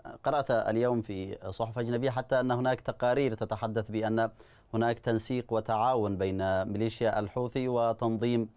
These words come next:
آه، القاعدة لربما تسيير عمليات في المناطق المحررة، وقد لاحظنا، آه، ربما تفجيرات في عدن، استهدافات لقيادات عسكرية وأخرى صحفية وغيرها.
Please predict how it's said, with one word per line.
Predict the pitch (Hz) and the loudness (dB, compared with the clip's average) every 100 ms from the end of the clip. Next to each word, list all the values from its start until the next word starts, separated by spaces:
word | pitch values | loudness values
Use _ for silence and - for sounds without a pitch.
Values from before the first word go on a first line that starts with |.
| - - - - | -20 -20 -14 -2
آه، | 104 107 | 0 2
القاعدة | 107 101 120 110 113 110 110 107 | 0 0 0 0 2 2 4 4
لربما | 107 110 113 113 120 123 127 123 | 2 2 2 2 -2 -2 0 0
تسيير | 131 117 143 147 | -2 -6 -2 0
عمليات | 135 127 123 123 135 135 - 117 | 2 2 2 2 4 2 0 -6
في | 120 123 113 | -2 0 2
المناطق | 113 113 117 117 113 | 2 2 0 0 -2
المحررة، | 113 110 110 135 170 | 0 0 -2 0 2
وقد | 170 175 160 156 | 2 0 -2 0
لاحظنا، | - 160 160 165 160 170 165 139 | 0 0 0 -2 0 0 2 0
آه، | 139 | 0
ربما | 151 151 | 0 0
تفجيرات | 147 139 123 139 151 139 - | 0 0 0 0 2 2 -2
في | - 104 | -2 2
عدن، | 98 117 113 | 2 2 2
استهدافات | 113 - 110 117 113 120 113 104 | 0 -2 0 0 2 0 0 -2
لقيادات | 104 - 107 104 110 107 | -4 0 2 2 2 0
عسكرية | 98 - 107 107 107 104 | -2 -2 -2 0 2 2
وأخرى | 98 101 107 110 107 | 2 0 -2 -2 -2
صحفية | - 107 101 113 107 | -2 -4 -2 0 2
وغيرها. | 107 104 110 107 110 | 2 2 0 0 -2